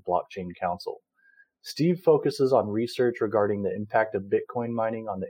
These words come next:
indi-, energy industry, building a diverse network of professionals in the Bitcoin mining industry,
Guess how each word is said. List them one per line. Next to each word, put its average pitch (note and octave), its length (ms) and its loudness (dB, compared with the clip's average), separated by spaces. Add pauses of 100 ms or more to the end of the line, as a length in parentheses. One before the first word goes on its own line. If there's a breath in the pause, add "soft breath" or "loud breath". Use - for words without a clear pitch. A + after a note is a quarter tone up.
indi-, B2+ 280 -2 (100)
energy B2+ 420 0
industry, G#2+ 520 -2 (500 soft breath)
building A#2+ 320 6
a A#2 60 2
diverse A#2 600 4
network G#2+ 360 0
of G2+ 100 -6
professionals G#2 640 -2
in G#2 80 -4
the G2 80 0
Bitcoin G2+ 480 0
mining G2 420 0
industry, G2 480 -4